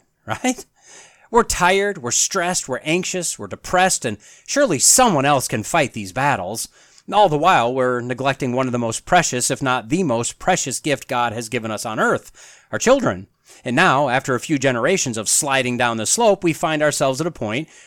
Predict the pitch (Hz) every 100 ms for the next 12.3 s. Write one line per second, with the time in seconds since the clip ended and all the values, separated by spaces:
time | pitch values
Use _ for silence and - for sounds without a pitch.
0 | _ 165 165 160 165 160 170 151 175 160
1 | 156 147 147 156 139 135 143 165 214 135
2 | 160 117 117 120 - 160 135 - 147 135
3 | 139 139 139 131 123 120 120 117 113 214
4 | 175 175 143 131 123 _ _ _ - 311
5 | 262 143 113 95 - - 135 127 - 240
6 | 277 185 156 143 _ _ _ _ - 151
7 | 156 214 330 180 92 87 _ _ _ _
8 | _ _ 151 - 240 208 208 185 175 175
9 | 254 175 98 - - _ 160 170 160 131
10 | - - 156 170 165 - - - 190 226
11 | 247 156 131 135 175 220 208 190 190 185
12 | 180 170